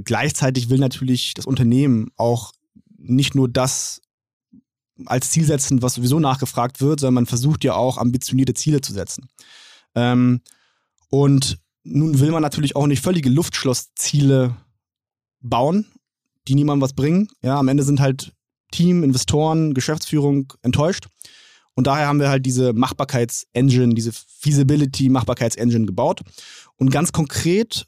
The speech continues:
was wir uns hier anschauen, ist sozusagen, ob der sogenannte Topline-Umsatz, also die in mehreren Zyklen bereits vorbesprochenen Umsatzziele realistisch sind und mit der erwarteten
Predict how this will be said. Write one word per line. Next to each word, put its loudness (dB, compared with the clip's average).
was -4
wir -2
uns -4
hier -2
anschauen, 0
ist -2
sozusagen, -2
ob -6
der 0
sogenannte -2
Topline-Umsatz, -2
also 2
die 2
in 2
mehreren 0
Zyklen -2
bereits -2
vorbesprochenen 0
Umsatzziele -2
realistisch 0
sind 0
und 2
mit -2
der 0
erwarteten 0